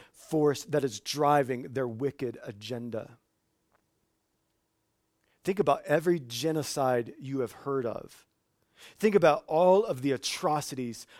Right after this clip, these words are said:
from communist countries, from totalitarianism countries, and from all of these different types of wicked regimes that have swept over the world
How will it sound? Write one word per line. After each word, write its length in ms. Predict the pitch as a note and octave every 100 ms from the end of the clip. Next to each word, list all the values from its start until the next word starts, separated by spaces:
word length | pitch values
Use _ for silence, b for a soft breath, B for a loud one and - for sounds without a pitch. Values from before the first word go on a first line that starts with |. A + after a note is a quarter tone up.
| B
from 440 | - D#3+ C#3+ C3 b b _
communist 640 | - F#3+ F#3+ G3 F3+ -
countries, 580 | - E3 D#3+ - C#3+ C3
from 240 | - C#3+
totalitarianism 1300 | C3+ - G3 - G3 F3 - F#3 F3 E3 E3 C#3 C#3+ - B B
countries, 500 | - E3+ E3 D#3 C3+
and 140 | C#3+
from 160 | D#3 D#3+ -
all 340 | G3+ A3+ A#3
of 80 | G#3+
these 220 | D#3+ E3
different 320 | B2 F3+ G3 D#3+
types 160 | D#3+
of 260 | D3+ A#2+ D3
wicked 400 | A3 A3 G3 C#3+
regimes 800 | D3+ A#2+ B2+ E3 E3 D3 B2 - B B
that 140 | F3 D#3+
have 100 | C3
swept 540 | - - D#3+ G3 - -
over 460 | E3+ D#3+ C#3+ C#3+ A#2 B -
the 140 | C#3
world 580 | B2 D3+ D3+ C#3 A#2+